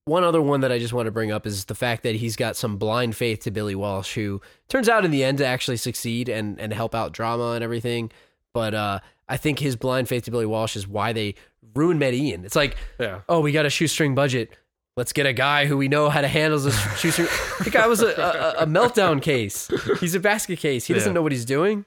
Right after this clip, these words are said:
Speaker 2: It's called Lightning in a Bottle, and it was Queens Boulevard. And Billy Walsh belongs in the, the four-hour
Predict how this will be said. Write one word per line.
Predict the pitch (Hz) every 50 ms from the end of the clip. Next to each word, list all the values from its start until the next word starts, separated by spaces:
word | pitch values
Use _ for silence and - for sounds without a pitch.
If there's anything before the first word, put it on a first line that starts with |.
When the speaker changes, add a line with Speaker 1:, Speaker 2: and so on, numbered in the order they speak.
| _ -
Speaker 2:
It's | 143 -
called | - - 175 175 175 170 151 139
Lightning | 143 131 131 143 156 156 165 160 151
in | 147
a | 127
Bottle, | 110 117 113 113 113 104 92 95 92 92 -
and | 123 113
it | 113
was | 110 110 -
Queens | - 127 120 110 107
Boulevard. | 110 107 104 98 95 95 92 90 90 87 - _ _ _ _ _ _ _ _ _ -
And | 107 107 104 104 101 104 107 101 95 - _ _ - -
Billy | 123 139 151 156 147
Walsh | 131 127 131 131 127 - -
belongs | - 117 107 123 113 107 113 123 131 127 120 113 104 95 95 95 92 90 - - - _ _ _ _ _ _ _ _ _ _ _
in | 120 113 113 107
the, | 110 104
the | - 117 117 113
four-hour | - - 147 127 120 117 117 113 110 107 107 107 104 101 98 95 90 98 -